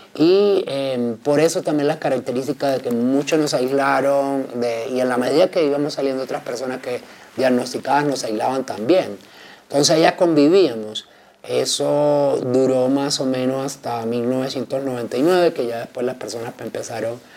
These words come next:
a tener un proceso ambulatorio de ir y venir y a insertarse ya en la sociedad y empezar a trabajar cuando se crea en mil novecientos noventa y ocho el centro.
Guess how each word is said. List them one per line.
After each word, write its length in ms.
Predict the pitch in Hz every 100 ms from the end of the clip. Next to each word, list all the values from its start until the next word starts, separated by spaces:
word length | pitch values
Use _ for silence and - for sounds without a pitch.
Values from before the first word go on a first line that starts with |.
| - - -
a 120 | 127
tener 240 | 135 135
un 120 | 143 131
proceso 340 | 139 131 139
ambulatorio 760 | 135 127 127 117 135 131 135
de 140 | 131 120
ir 160 | 127
y 80 | 131
venir 520 | 131 127 147 165 165
y 100 | 131
a 80 | 127
insertarse 1040 | 123 120 123 110 - 120 117 107 - 131 127 - - - -
ya 140 | 120
en 100 | 127
la 120 | 131 131
sociedad 440 | 123 - 117 123
y 40 |
empezar 380 | 127 117 117 120
a 100 | 117
trabajar 480 | 110 120 113 - 127
cuando 240 | 131 123 120
se 140 | 123
crea 240 | - 117
en 100 | 123
mil 120 | 117 123
novecientos 420 | 120 120 110 123
noventa 280 | 117 104 110
y 40 |
ocho 240 | 107 - 117 - - - -
el 180 | - 123
centro. 640 | - 156 139 - 110 -